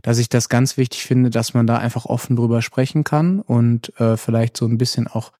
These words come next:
die Hintergründe versteht, warum Menschen Suizidgedanken haben und vielleicht, was man auch tun kann, dass sich der ein oder die andere dann auch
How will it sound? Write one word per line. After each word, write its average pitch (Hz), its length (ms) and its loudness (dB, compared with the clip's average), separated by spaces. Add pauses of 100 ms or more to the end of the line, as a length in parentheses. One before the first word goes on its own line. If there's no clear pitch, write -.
(400)
die 131 60 2
Hintergründe 135 600 2
versteht, 123 680 -2
warum 127 360 2
Menschen 143 440 2
Suizidgedanken 123 1080 -2
haben 117 400 0 (320)
und 123 220 -2
vielleicht, 139 340 0
was 135 160 -2
man 123 140 0
auch 120 120 -4
tun 160 360 0
kann, 139 340 2 (300)
dass 123 200 0
sich 123 240 0
der 120 220 0
ein 127 240 2
oder 120 160 0
die 123 160 -4
andere 123 380 0
dann 120 180 0
auch 117 420 -2